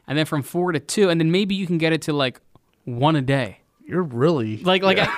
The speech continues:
Speaker 1: at, at your most vulnerable moment, you drink one.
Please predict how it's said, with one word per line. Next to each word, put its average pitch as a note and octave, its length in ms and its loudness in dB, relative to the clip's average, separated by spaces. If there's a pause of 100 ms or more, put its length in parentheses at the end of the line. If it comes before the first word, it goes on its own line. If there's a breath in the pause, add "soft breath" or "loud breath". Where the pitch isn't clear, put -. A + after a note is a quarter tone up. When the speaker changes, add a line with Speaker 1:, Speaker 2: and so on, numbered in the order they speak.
Speaker 1:
at, F3+ 100 2
at - 80 -6
your F3+ 160 4
most F3 380 4
vulnerable F3 640 4
moment, D3+ 420 4 (440)
you C#3 120 2
drink C3+ 280 2
one. A2+ 180 -6